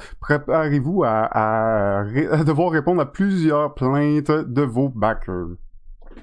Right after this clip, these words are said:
Erreur numéro trois, mauvaise prévision budgétaire. Ça peut être autant au niveau de la mauvaise évaluation du prix de vente, qui est soit non adapté au public cible ou non adapté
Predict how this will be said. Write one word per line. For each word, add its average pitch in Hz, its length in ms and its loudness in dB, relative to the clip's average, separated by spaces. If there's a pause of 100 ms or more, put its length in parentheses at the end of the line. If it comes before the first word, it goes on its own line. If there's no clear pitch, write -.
(580)
Erreur 151 280 2
numéro 170 540 2
trois, 175 480 0
mauvaise 127 600 2
prévision 139 720 0
budgétaire. 139 1080 2
Ça 143 140 2
peut 180 180 2
être 180 120 -2
autant 185 280 2
au 180 80 2
niveau 170 260 2
de 165 320 2
la 147 80 2
mauvaise 143 380 2
évaluation 143 580 2
du 131 140 -2
prix - 240 2
de 120 60 -4
vente, 139 420 0 (320)
qui 127 200 2
est - 20 2
soit 131 240 2
non 127 260 4
adapté 120 320 2
au 123 60 0
public 113 320 0
cible 120 200 0
ou 127 140 2
non 131 240 2
adapté 127 480 0